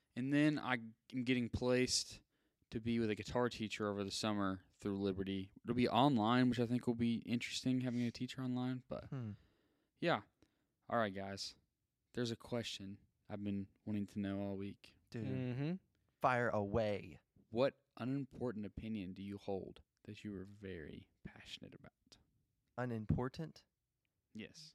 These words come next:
Speaker 1: Like,
Speaker 2: Okay.
Speaker 1: like, it's not, like, a life or death.
Speaker 2: Oh, it's just, okay.
Speaker 3: Like a menial opinion.
Speaker 1: Yeah.
Speaker 3: Like,
Speaker 2: Yeah,
Speaker 3: it
Speaker 2: it's
Speaker 3: doesn't
Speaker 2: not,
Speaker 3: really
Speaker 2: like,
Speaker 1: It won't
Speaker 3: matter.
Speaker 1: change much.
Speaker 2: Yeah,
Speaker 3: It
Speaker 2: yeah,
Speaker 3: doesn't
Speaker 2: yeah, yeah,
Speaker 3: matter,
Speaker 2: yeah.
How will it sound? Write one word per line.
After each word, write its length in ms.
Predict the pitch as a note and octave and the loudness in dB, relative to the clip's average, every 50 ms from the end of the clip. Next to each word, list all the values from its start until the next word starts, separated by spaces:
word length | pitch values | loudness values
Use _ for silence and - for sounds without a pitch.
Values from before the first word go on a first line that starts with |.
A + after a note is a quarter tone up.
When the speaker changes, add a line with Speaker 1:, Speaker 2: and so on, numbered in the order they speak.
| _ _ _ _ _ _ _ _ _ A#2+ | _ _ _ _ _ _ _ _ _ -4
Speaker 1:
Like, 140 | B2 A#2 A2+ - - _ _ _ - | -4 -4 -4 -8 -16 _ _ _ -20
Speaker 2:
Okay. 240 | - - - - - D#3 - _ _ | -20 -20 -20 -20 -20 -20 -20 _ _
Speaker 1:
like, 140 | B2+ C3 C3 | -6 -2 -2
it's 180 | C3+ B2 - | -2 -2 0
not, 160 | C#3+ D3 C#3 B2+ | 0 0 0 2
like, 220 | C3+ C3+ B2 - - | 2 2 0 0 -2
a 60 | - A#2 | -2 0
life 280 | A2 A2 A2 G#2+ - | 2 2 2 0 0
or 60 | - G#2+ | -2 -2
death. 280 | G2+ G#2 G2+ G2+ G2 - _ - _ _ _ _ _ _ _ - | 0 0 0 0 0 -4 _ -20 _ _ _ _ _ _ _ -4
Speaker 2:
Oh, 220 | A2+ A2+ G#2+ G2+ | -2 0 2 0
it's 120 | G2+ G2+ - | 0 -2 -4
just, 300 | - G#2 - - - - | -6 -4 -4 -6 -4 -4
okay. 360 | E2 G2+ - - E2 E2+ G#2 A2+ | -6 -6 -6 -6 -8 -8 -6 -4
Speaker 3:
Like 160 | C3+ C#3 - | -4 -2 -2
a 60 | C3 | -2
menial 520 | B2 B2 B2+ C3 C3 B2+ B2+ A#2 A2 G#2 G2+ | -2 -2 -4 -4 -2 -2 -2 -2 -2 -2 -4
opinion. 380 | - - A2 G2+ G2+ F#2+ F#2+ G2 G#2 | -4 -6 -8 -8 -8 -12 -14 -12 -8
Speaker 1:
Yeah. 120 | A2 A2+ | -6 -4
Speaker 3:
Like, 60 | A2+ B2 | 0 2
Speaker 2:
Yeah, 40 | - | 4
Speaker 3:
it 20 | |
Speaker 2:
it's 60 | C#3 D3+ | 6 6
Speaker 3:
doesn't 220 | F3 F3 E3 D3+ | 6 6 6 6
Speaker 2:
not, 80 | D3+ C#3+ | 8 10
Speaker 3:
really 220 | D3+ D#3 D#3 C#3 | 12 12 12 10
Speaker 2:
like, 80 | A#2+ A2+ | 10 10
Speaker 1:
It 20 | |
won't 120 | - A#2 C3 C#3+ | 10 10 10 10
Speaker 3:
matter. 60 | D3+ D#3 | 8 8
Speaker 1:
change 300 | B2+ B2 A#2+ A2+ G2+ G2 | 8 8 8 6 4 2
much. 320 | G#2 G2+ G2 - - - - | 0 0 0 -2 -4 -6 -6
Speaker 2:
Yeah, 280 | B2 B2+ C3+ C3 B2 A#2 | -4 0 2 2 2 4
Speaker 3:
It 80 | A2+ | 6
Speaker 2:
yeah, 40 | E3+ F3+ | 6 8
Speaker 3:
doesn't 300 | G#3+ G#3+ G#3 F#3+ F#3 F3 | 8 8 8 8 6 6
Speaker 2:
yeah, 60 | E3+ | 6
yeah, 60 | E3+ | 6
Speaker 3:
matter, 200 | F3+ F#3+ G3 G3+ | 6 4 4 2
Speaker 2:
yeah. 200 | G3+ G#3 - G2+ | 0 -2 -6 -8